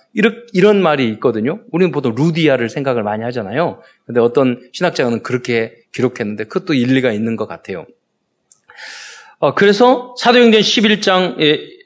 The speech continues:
어, 십육 장 십일 절에 보면 우리라고 여기서부터 시작합니다. 그, 그, 그렇게 봤을 때 이 누가는 드로아에서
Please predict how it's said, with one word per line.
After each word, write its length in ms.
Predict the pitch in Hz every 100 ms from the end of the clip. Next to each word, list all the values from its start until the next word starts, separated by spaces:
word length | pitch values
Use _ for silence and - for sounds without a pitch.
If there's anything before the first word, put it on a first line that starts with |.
| -
어, 60 | 127 123 117 - - _
십육 340 | - 233 226 214
장 140 | 185
십일 260 | 151 202 190
절에 200 | 165 127
보면 400 | 120 147 139 135
우리라고 580 | 147 175 196 180 160 135
여기서부터 360 | 117 120 - 107
시작합니다. 720 | - 117 104 90 85 - _ _ _ - - - - - - -
그, 300 | 185 - - _
그, 300 | - 180 175 - - _ 143
그렇게 280 | 170 185 185
봤을 400 | 139 135 143 120
때 340 | 202 240 - -
이 360 | 160 156 143 113
누가는 800 | 135 131 120 156 262 254 - -
드로아에서 840 | 151 139 165 151 110 95 95 85